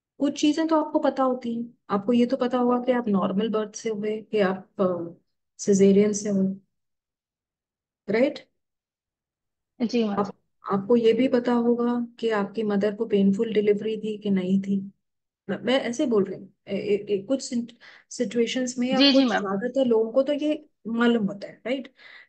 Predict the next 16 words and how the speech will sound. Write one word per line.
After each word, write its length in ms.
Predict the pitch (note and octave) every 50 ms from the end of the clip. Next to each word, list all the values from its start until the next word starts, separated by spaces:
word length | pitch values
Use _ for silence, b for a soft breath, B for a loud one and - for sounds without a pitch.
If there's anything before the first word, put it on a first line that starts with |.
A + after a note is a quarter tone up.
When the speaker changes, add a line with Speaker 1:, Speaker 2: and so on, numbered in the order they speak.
| B -
Speaker 1:
ये 140 | G#3+ A#3+ B3+
भी 120 | B3 C#4+ D4+
मालूम 240 | D4 C#4+ C#4 -
Speaker 2:
जी। 100 | C#4+ C#4
Speaker 1:
होता 180 | C4+ B3+ - B3+
है 100 | B3+ B3+
कि 100 | - C4
आप 260 | B3+ B3 A#3+ A#3+ - -
twin 280 | A#3+ B3 B3 B3+ B3+ B3
के 120 | C4+ C4
साथ 400 | B3+ B3+ A#3 A3+ G#3 G3 - A3
थे 120 | A#3+ A3+
या 160 | A3+ A3+ A3 G#3+
आप 200 | G3 G3 G3 -
अकेले 380 | G3 - G#3 G3+ G3 A3 G#3
थे, 220 | G3+ - G#3 G3+